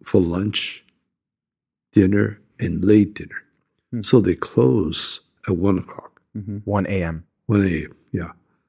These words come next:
Speaker 1: So you either work from eleven, uh, in the morning until nine, or you could do a late shift from not five o'clock,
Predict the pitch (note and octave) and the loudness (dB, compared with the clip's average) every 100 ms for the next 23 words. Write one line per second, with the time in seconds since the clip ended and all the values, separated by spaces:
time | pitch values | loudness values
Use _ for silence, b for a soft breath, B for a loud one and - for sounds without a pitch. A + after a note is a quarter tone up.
0 | _ _ _ _ - C3 B2 A2 A#2 D#3+ | _ _ _ _ -2 0 4 6 6 6
1 | E3 C#3 B2 G#2 G#2 F#2+ F2+ G#2+ - - | 4 6 4 4 2 2 2 -2 -6 -16
2 | _ _ _ _ _ _ - - - G2+ | _ _ _ _ _ _ -14 -8 -2 -2
3 | F2+ A#2+ G2+ F#2 G2 G2 G#2 A2 A2+ B2 | -2 -2 0 2 2 2 4 4 4 0
4 | A2+ - _ _ _ _ _ _ _ _ | -4 -10 _ _ _ _ _ _ _ _
5 | _ - G2+ F2 E2+ - F#2 E2 E2 D#2+ | _ -10 -6 -6 -6 -4 -2 0 -2 -2
6 | G#2 A2 - _ _ _ _ F#2+ F#2 G2+ | -2 -2 -6 _ _ _ _ -6 2 4
7 | E2+ D#2+ - - _ _ _ _ _ _ | 4 -2 -8 -12 _ _ _ _ _ _
8 | _ _ _ _ _ _ _ - G2+ G#2 | _ _ _ _ _ _ _ -4 2 2
9 | F2+ F2+ F2+ _ _ _ _ _ _ _ | 2 -4 -8 _ _ _ _ _ _ _
10 | - A#2 - G#2+ G2 A#2+ F2+ F2+ G#2 B2 | -2 -2 0 -2 4 4 4 4 4 4
11 | B2+ - F#2+ E2+ - - - F#2 E2 F2+ | 2 2 2 0 -12 -16 -6 -4 -2 -4
12 | F#2+ - - F2+ F2 F2+ - - F#2 - | -4 -6 -8 -4 -4 -6 -8 -6 -6 -6